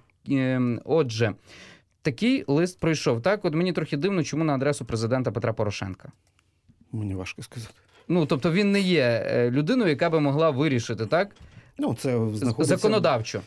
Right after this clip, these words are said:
Speaker 2: законодавчо, так, це більше все-таки в, е, Кабінету Міністрів на
Speaker 1: Отже,
Speaker 2: сьогодні.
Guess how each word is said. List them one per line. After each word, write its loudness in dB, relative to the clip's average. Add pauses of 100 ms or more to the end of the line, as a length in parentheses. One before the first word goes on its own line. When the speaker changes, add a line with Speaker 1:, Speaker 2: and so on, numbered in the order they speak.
(100)
Speaker 2:
законодавчо, -4
так, -4
це -8
більше -4
все-таки -6
в, -6 (160)
е, -6
Кабінету -2
Міністрів -8 (460)
на 2
Speaker 1:
Отже, 2
Speaker 2:
сьогодні. -2